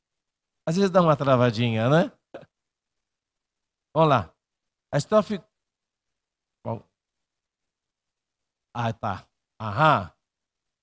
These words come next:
Leiam comigo. "A graça nos basta e sustenta." Olha só. "A graça nos basta e sustenta. E em vindo o fim nos ceifar."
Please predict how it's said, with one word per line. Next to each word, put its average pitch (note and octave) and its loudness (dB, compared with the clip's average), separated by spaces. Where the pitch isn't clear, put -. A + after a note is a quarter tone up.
Leiam C4 4
comigo. D3+ 0
"A D3+ 4
graça A#3 4
nos D#3+ 2
basta A3 4
e A3+ -2
sustenta." D3+ -2
Olha F#3+ 2
só. - -2
"A D3 2
graça A3+ 8
nos D#3 2
basta G#3 8
e D4 8
sustenta. D3 2
E B3+ 8
em A3 6
vindo E3 2
o A#3 -2
fim D#4 0
nos D4 -2
ceifar." F#3 2